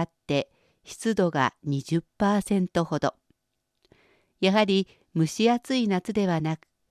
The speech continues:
清々しい初夏の朝です。中国と日本が同じなのは、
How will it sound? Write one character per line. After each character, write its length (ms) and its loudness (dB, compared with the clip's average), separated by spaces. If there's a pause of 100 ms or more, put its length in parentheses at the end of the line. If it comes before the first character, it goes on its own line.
(460)
清 220 0
々 460 0
し 300 -2
い 100 -10 (100)
初 220 -2
夏 180 -2
の 300 0
朝 240 -8
で 180 -6
す。 160 -16 (2000)
中 200 2
国 140 0
と 160 0
日 160 4
本 160 2
が 180 2
同 120 0
じ 120 -8
な 120 0
の 160 0
は、 240 2